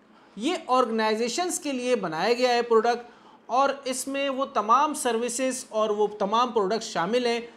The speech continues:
जिससे ना सिर्फ ऑर्गेनाइजेशन फ़ायदा उठा सकती हैं बल्कि उनके एम्प्लॉयज़ भी फ़ायदा उठा सकते हैं। तो चले आएँ, इसकी तफसीलात को देखते हैं।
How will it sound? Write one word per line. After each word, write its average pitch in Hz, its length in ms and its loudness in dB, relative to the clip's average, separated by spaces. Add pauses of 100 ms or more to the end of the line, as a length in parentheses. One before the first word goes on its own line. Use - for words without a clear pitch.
(240)
जिससे 254 280 2
ना 247 260 4
सिर्फ 294 420 -4
ऑर्गेनाइजेशन 190 720 0
फ़ायदा 233 300 2
उठा 220 200 2
सकती 226 380 -6
हैं 226 320 -6 (220)
बल्कि 220 300 2
उनके 220 520 2
एम्प्लॉयज़ 185 520 0
भी 226 140 -4
फ़ायदा 160 340 0
उठा 156 240 -2
सकते 135 320 -12
हैं। 127 180 -14 (340)
तो 262 80 -2
चले 277 240 4
आएँ, 302 240 2
इसकी 254 300 -4
तफसीलात 208 680 0
को 214 80 -4
देखते 160 340 -6
हैं। 117 300 -16